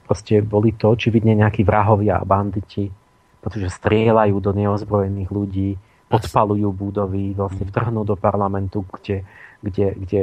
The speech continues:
Speaker 1: proste proti niekomu, kto sa nebránil, proste, že polícia im nič nerobila a oni, oni ich chcú aj tak zabiť a chcú to tam podpaliť, vtrhnúť, zmocniť sa. E, proste to, to je, to je nejaké, nejaké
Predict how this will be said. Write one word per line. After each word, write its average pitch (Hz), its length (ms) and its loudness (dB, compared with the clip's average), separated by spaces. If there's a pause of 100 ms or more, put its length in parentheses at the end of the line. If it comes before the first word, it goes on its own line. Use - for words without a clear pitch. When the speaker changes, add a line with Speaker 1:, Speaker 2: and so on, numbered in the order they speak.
Speaker 1:
proste - 580 -6
proti 104 460 -4
niekomu, 104 560 -2
kto 107 140 2
sa 101 140 -2
nebránil, 104 760 0 (180)
proste, - 280 -16
že 101 100 -6
polícia 104 540 -4
im 98 120 -8
nič 101 160 -8
nerobila 101 520 -2
a 90 40 -8
oni, 101 240 -4 (360)
oni 107 280 -2
ich - 120 -12 (100)
chcú 120 260 -2
aj 110 220 0
tak 107 160 2
zabiť 104 420 2
a 87 80 -6
chcú - 240 -8
to - 160 -6
tam 104 200 -2
podpaliť, 101 600 -2
vtrhnúť, 101 480 -4
zmocniť 98 480 -4
sa. 95 240 0 (540)
E, - 340 -12
proste 104 400 -4 (560)
to, 113 320 0
to 113 160 2
je, 107 100 0 (140)
to - 100 -2
je 113 140 6
nejaké, 123 500 4
nejaké 113 440 2